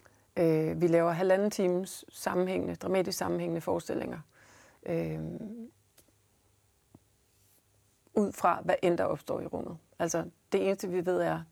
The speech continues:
det tager halvanden time, og det andet eneste, vi ved, er, at, øh, hvis man er blevet en karakter, så bliver man ved med at være den karakter i resten af stykket. Man kan springe i tid, man kan springe i, man kan være levende og død på scenen, man kan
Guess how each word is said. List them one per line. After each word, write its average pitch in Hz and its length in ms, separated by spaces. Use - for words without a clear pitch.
det 170 100
tager - 160
halvanden 165 300
time, 196 540
og 170 240
det 170 240
andet 175 360
eneste, 180 420
vi 180 140
ved, 180 160
er, 165 160
at, 175 260
øh, 170 260
hvis 175 160
man 180 140
er 170 40
blevet 196 180
en 220 60
karakter, 185 400
så - 140
bliver 175 240
man 165 320
ved 165 180
med 165 120
at 165 80
være - 100
den - 160
karakter - 300
i - 80
resten - 280
af 160 60
stykket. - 260
Man 170 120
kan 170 100
springe 165 280
i - 20
tid, 208 300
man 156 160
kan 175 100
springe 165 300
i, 160 200
man - 200
kan 170 120
være 156 120
levende 170 320
og 160 100
død 202 240
på - 120
scenen, 180 360
man 180 100
kan 175 120